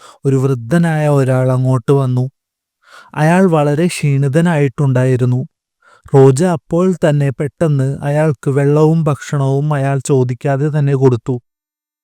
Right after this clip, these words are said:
ഭക്ഷണം കഴിച്ചു കഴിഞ്ഞ് ആ വൃദ്ധൻ റോജയോട് ചോദിച്ചു, "നിനക്ക് ഞാൻ ആരാണെന്നറിയാമോ?"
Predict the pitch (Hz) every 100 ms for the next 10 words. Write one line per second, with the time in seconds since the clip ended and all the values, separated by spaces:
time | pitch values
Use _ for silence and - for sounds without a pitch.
0 | _ - 139 - 180 185 185 165 147 -
1 | 170 151 143 139 139 135 135 131 123 139
2 | 143 139 131 123 131 139 143 143 139 123
3 | 110 127 123 _ _ _ _ _ _ 143
4 | 143 135 180 165 156 151 139 139 139 147
5 | 139 139 135 127 127 123 123